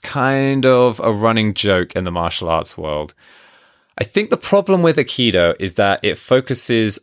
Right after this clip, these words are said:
on a lot of small joint manipulation, techniques that would be almost impossible to pull off in a real fight.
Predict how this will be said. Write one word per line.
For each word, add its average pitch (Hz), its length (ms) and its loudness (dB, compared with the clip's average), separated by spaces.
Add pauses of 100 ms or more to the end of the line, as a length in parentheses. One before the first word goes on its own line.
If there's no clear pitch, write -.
(120)
on 101 160 0
a 101 40 4
lot 104 200 2
of 98 100 -4
small 117 640 2
joint 110 380 0
manipulation, 104 1040 0 (160)
techniques 113 640 0
that - 180 -2
would 104 300 -6
be 98 640 0
almost 123 440 0
impossible 95 600 -2
to 82 80 -12
pull 85 220 -4
off 80 180 -4
in 82 60 -8
a 80 60 -6
real 80 220 -4
fight. - 540 -6